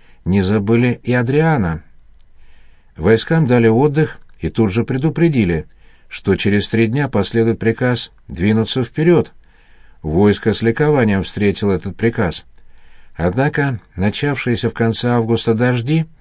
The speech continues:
нарушили планы императора. С началом осени дожди не прекратились,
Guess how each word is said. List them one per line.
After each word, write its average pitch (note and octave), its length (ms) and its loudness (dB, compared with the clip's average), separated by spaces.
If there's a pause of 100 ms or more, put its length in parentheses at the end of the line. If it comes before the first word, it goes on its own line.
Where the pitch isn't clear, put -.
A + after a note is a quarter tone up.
(240)
нарушили F#2 520 0
планы A2 400 0
императора. A2 680 -2 (760)
С - 100 -12
началом G2+ 460 2
осени B2+ 420 0 (180)
дожди F2+ 380 0
не G#2 140 2
прекратились, G#2 800 0